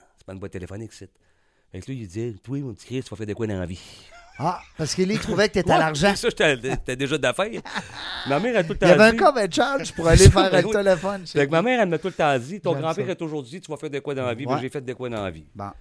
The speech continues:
Speaker 1: Tu sais, c'est, c'est, je sais pas, c'est la direction que, que j'ai pris. Tu sais, j'ai, j'étais le jeune, jeune chef d'entreprise, euh, à l'école. J'étais un comité organisateur,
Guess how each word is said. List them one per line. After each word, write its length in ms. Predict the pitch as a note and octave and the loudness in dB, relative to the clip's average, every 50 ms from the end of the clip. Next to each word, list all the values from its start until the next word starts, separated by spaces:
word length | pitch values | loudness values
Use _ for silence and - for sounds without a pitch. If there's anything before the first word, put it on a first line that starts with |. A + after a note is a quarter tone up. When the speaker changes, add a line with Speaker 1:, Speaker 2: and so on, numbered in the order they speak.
| - - - | -20 -20 -10
Speaker 1:
Tu 60 | - | -4
sais, 100 | - F#3 | -4 -4
c'est, 220 | F3 - - - - | -2 -2 -6 -6 -8
c'est, 180 | - - - - | -10 -16 -12 -10
je 40 | C3 | -8
sais 220 | A#2 - - C3 | -6 -4 -4 -4
pas, 160 | - - F3+ | -4 -4 -6
c'est 100 | E3+ - | -6 -6
la 120 | C#3 C3 B2 | -8 -8 -8
direction 420 | A2 A#2 A#2+ A2 - - D3+ D3+ | -6 -8 -10 -10 -10 -10 -10 -10
que, 120 | C3 - A2+ | -10 -12 -14
que 180 | F#2+ - A2+ G#2 | -12 -10 -10 -8
j'ai 180 | F#2 G2+ F#2+ | -8 -8 -10
pris. 260 | E2+ - G#2+ C3+ D3 C3 | -10 -12 -16 -18 -18 -18
Tu 60 | - | -14
sais, 120 | - A2 G#2 | -12 -12 -10
j'ai, 160 | G2 G2+ F#2+ | -8 -8 -10
j'étais 300 | E2+ F2 F#2 E2+ - A2 | -10 -10 -12 -10 -8 -8
le 280 | G#2+ G2 F#2 F2+ F2+ F2 | -8 -10 -12 -12 -14 -14
jeune, 200 | E2+ F2+ F2+ F#2 | -14 -14 -14 -12
jeune 220 | F2 E2 G#2 G#2+ | -12 -12 -12 -12
chef 160 | F#2+ - A#2 G2+ | -12 -14 -14 -14
d'entreprise, 680 | G2+ F#2+ - F2 - - F#2+ G#2+ A#2 A#2 A2+ G2 F#2+ | -14 -16 -18 -20 -20 -18 -16 -16 -14 -16 -16 -16 -16
euh, 280 | F#2 F2+ F2 E2+ E2+ E2+ | -14 -14 -14 -14 -14 -14
à 20 | |
l'école. 640 | E2 E2 D#2+ - - A2+ A#2+ B2 B2 A#2+ G#2 F2 D#2+ - _ _ - - _ _ _ | -14 -14 -14 -14 -12 -12 -10 -10 -10 -12 -12 -14 -16 -18 _ _ -20 -20 _ _ _
J'étais 200 | - G2+ G#2 G#2+ | -10 -8 -6 -6
un 60 | G#2+ | -6
comité 400 | - A2+ G#2+ G#2 F#2 - A#2+ A2+ | -6 -6 -8 -8 -8 -8 -6 -6
organisateur, 800 | G#2+ F#2+ G#2 G2+ G2 F2 F2 F2+ E2+ - G#2+ G#2+ G#2+ G#2 G#2 | -6 -6 -8 -8 -8 -8 -10 -10 -10 -10 -10 -8 -8 -8 -10